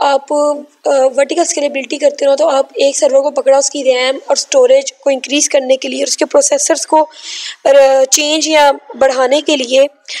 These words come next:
हम क्या करते हैं कि उस सर्वर को पहले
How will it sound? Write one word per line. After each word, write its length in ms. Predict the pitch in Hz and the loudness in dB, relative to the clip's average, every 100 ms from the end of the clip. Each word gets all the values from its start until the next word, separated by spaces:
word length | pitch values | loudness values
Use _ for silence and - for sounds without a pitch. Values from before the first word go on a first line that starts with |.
| - - | -10 -2
हम 180 | 311 | -2
क्या 100 | 302 | 0
करते 340 | 349 330 - 294 | 2 0 -2 0
हैं 180 | 294 294 | 2 2
कि 300 | 320 320 349 | -2 -2 -2
उस 320 | - 294 - | -4 -2 0
सर्वर 260 | 294 269 | 2 2
को 160 | 294 302 | 0 -2
पहले 320 | 285 285 294 | -2 0 -2